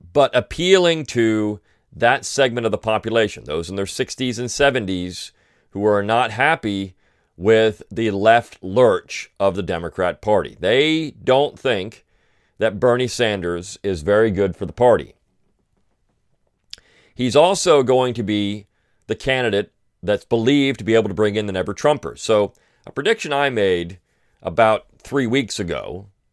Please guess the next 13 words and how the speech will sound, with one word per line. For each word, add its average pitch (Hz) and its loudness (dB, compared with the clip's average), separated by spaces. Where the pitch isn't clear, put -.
was 107 2
that 110 4
Bernie 135 2
Sanders 139 0
would 117 -4
get 113 -2
the 120 -2
nomination 107 -4
because 90 -6
I 110 4
thought 160 2
that 117 -4
the 104 -6